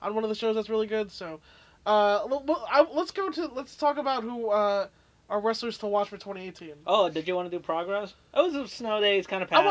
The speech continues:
Speaker 2: past.
Speaker 1: do Wrestle Kingdom before Progress.
Speaker 2: Yeah, I wanna do Wrestle Kingdom. Also, Unboxing just happened, so we'd be
Speaker 1: No,
Speaker 2: back
Speaker 1: no,
Speaker 2: a
Speaker 1: we're
Speaker 2: show.
Speaker 1: gonna do Progress.
Speaker 2: Yeah,
Speaker 1: Just
Speaker 2: but we be ba-, we still be back a show.
Speaker 1: Yeah.
Speaker 2: 'Cause Unboxing just happened and it's coming, come out Friday, so.
Speaker 1: Yeah, we have, we have time.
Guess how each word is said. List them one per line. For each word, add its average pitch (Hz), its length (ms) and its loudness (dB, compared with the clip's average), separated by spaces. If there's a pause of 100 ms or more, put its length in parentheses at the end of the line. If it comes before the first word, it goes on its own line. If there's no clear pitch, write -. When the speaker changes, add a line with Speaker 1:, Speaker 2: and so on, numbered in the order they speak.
Speaker 2:
past. 320 80 -2
Speaker 1:
do 294 100 4
Wrestle 240 280 0
Kingdom 185 280 -8 (220)
before 196 300 -8
Progress. 156 320 -6
Speaker 2:
Yeah, 190 180 8
I - 20 6
wanna 208 160 4
do 202 80 6
Wrestle 180 280 4
Kingdom. 160 420 -6
Also, 175 260 2
Unboxing 147 520 2
just 135 180 -8
happened, 127 300 -6
so 135 180 -6 (400)
we'd 175 300 -8
be 165 100 -2
Speaker 1:
No, 247 60 -4
Speaker 2:
back 339 160 8
Speaker 1:
no, 330 60 12
Speaker 2:
a - 20 12
Speaker 1:
we're 311 160 10
Speaker 2:
show. 427 100 8
Speaker 1:
gonna 403 140 6
do 302 100 4
Progress. 180 640 -4
Speaker 2:
Yeah, 151 320 2
Speaker 1:
Just 208 220 6
Speaker 2:
but 269 40 10
we 285 100 10
be 269 120 4
ba-, 214 240 4
we 220 80 -2
still 269 220 4
be 240 120 -6
back 160 320 2
a 143 60 -4
show. 101 380 -6 (140)
Speaker 1:
Yeah. 226 240 0 (300)
Speaker 2:
'Cause 165 220 2
Unboxing 185 540 4
just 160 160 -2
happened 147 300 0
and 143 60 -4
it's 135 60 -12
coming, 143 320 -6
come 139 240 -10
out 131 160 -6
Friday, 110 540 -4
so. 98 340 -16
Speaker 1:
Yeah, 214 320 -2
we 262 180 0
have, 440 220 4 (100)
we 427 100 8
have 262 100 2
time. 151 340 -16